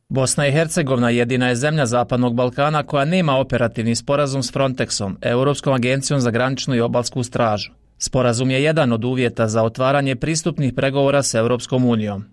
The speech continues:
Točka prijepora tijekom višegodišnjih pregovora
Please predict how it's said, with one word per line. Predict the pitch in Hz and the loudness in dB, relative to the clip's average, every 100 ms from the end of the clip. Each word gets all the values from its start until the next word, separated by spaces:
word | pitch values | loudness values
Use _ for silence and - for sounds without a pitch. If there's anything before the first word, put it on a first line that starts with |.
| _ - | _ -2
Točka | 127 - 135 | -2 0 -4
prijepora | - 147 160 170 127 | -2 -2 0 2 2
tijekom | 110 107 101 117 | 0 -4 -4 -2
višegodišnjih | 113 127 117 127 117 127 120 | -2 -2 0 0 -2 -2 -2
pregovora | 139 151 143 143 143 135 | -2 -2 0 0 2 2